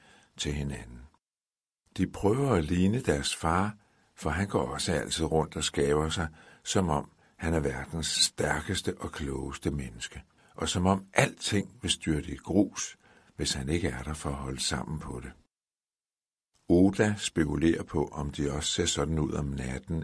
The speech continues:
eller om de slapper lidt af, når de sover. Hun vil så gerne snakke med dem, men de snakker naturligvis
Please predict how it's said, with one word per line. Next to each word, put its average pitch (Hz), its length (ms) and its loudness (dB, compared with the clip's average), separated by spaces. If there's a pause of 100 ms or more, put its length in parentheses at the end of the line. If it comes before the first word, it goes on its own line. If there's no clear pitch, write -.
eller 71 200 -2
om 65 160 -6
de - 140 -6
slapper 67 420 -4
lidt 82 280 0
af, 64 240 -4
når 71 120 -8
de 76 160 -2
sover. - 540 -4 (580)
Hun 110 160 2
vil 117 120 8
så - 140 -4
gerne 80 280 -2
snakke 78 440 -2
med 73 180 0
dem, 85 200 -2 (480)
men 64 100 -10
de 62 140 -8
snakker 64 460 -6
naturligvis 69 1080 -2